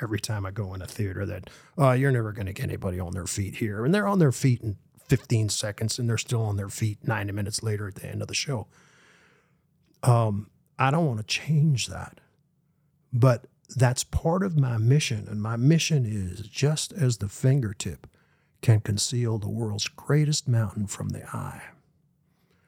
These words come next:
so too can the arts remove that finger and show the joys of the human essence. So my job is to move that finger,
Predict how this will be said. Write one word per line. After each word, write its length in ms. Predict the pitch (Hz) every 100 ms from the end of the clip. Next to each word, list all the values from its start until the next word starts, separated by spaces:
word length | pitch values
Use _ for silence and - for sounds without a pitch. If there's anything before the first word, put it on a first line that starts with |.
| _ _
so 420 | - 127 117 117
too 400 | - 143 113 80 - _ _ _ _ _ _ _ _ _ _ _ -
can 240 | 117 104
the 140 | 117
arts 600 | - 120 98 92 - - - _ _ _ _ _ _ _ _
remove 460 | 107 101 131 175 127
that 240 | 104 104
finger 540 | - - - 110 - - _ _ _ _ _ _ _
and 160 | - 107
show 240 | - 117
the 100 | 110
joys 420 | 107 117 107 104 107
of 100 | 107
the 80 |
human 360 | 110 107 104 104
essence. 560 | 104 - - - - - _ _ -
So 140 | 123
my 220 | 113 147
job 380 | 160 135 123 117
is 120 | 110
to 120 | - 95
move 220 | 104 95
that 240 | 92 -
finger, 460 | - - _ -